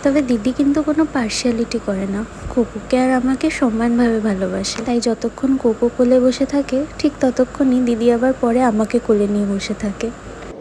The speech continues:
দিদি যখন কষ্ট পায়, তখন আমাদেরকে অনেক কিছু শেয়ার করে, আর তখন আমি দিদির কোলে উঠে দিদির মুখের দিকে তাকিয়ে থাকি। আর আমি তো ওদের ভাষায় কথা বলতে পারি না, তাই ম্যাও ম্যাও করতে থাকি। জিজ্ঞেস করি,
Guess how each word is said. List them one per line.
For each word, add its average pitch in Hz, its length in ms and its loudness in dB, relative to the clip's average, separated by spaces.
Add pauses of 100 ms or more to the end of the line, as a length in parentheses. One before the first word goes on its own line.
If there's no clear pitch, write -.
দিদি 233 320 -2
যখন 247 460 0
কষ্ট 233 340 -4 (100)
পায়, 277 200 -2 (240)
তখন 233 380 -2
আমাদেরকে 220 680 -2
অনেক 220 340 -2
কিছু 240 260 -4
শেয়ার 214 320 -2
করে, 208 320 -6 (600)
আর 220 100 -4 (100)
তখন 220 360 -2
আমি 226 180 0
দিদির 226 420 -2
কোলে 220 220 0
উঠে 220 340 -2 (240)
দিদির 214 240 0
মুখের 214 400 -2
দিকে 220 220 -2
তাকিয়ে 196 400 -4
থাকি। 202 340 -8 (420)
আর 214 100 0
আমি 208 280 0
তো 226 120 0
ওদের 214 200 -2
ভাষায় 226 400 -4
কথা 226 280 -6
বলতে 240 260 -2
পারি 254 360 -6
না, 262 100 0 (680)
তাই 233 160 2
ম্যাও 214 260 0
ম্যাও 208 300 -2
করতে 214 300 -6
থাকি। 220 340 -8 (340)
জিজ্ঞেস 254 400 0
করি, 226 340 -2